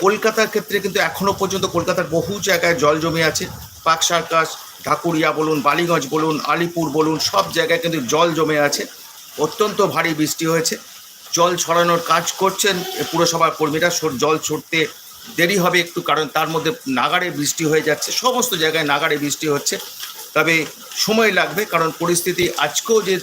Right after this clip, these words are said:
ওয়েদার অফিস বলে দিয়েছে, সতর্ক করেছে যে কলকাতা সহ রাজ্যের সর্বত্রই প্রায় ভারী থেকে অতি ভারী বৃষ্টি হবে এবং দক্ষিণবঙ্গে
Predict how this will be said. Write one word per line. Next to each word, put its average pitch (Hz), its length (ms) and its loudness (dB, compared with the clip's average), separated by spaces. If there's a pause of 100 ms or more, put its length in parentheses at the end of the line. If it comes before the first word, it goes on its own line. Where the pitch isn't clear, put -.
(120)
ওয়েদার 165 420 2
অফিস 156 360 -2
বলে 151 200 2
দিয়েছে, 147 400 0 (1080)
সতর্ক 147 360 0
করেছে 151 320 0
যে 143 200 2 (500)
কলকাতা 196 380 2
সহ 180 220 2
রাজ্যের 170 420 0
সর্বত্রই 180 640 -2
প্রায় 170 280 2 (180)
ভারী 170 420 -2
থেকে 170 180 -2
অতি 165 260 0
ভারী 165 240 -2
বৃষ্টি 147 340 -2
হবে 156 200 2
এবং 151 200 -2
দক্ষিণবঙ্গে 147 680 0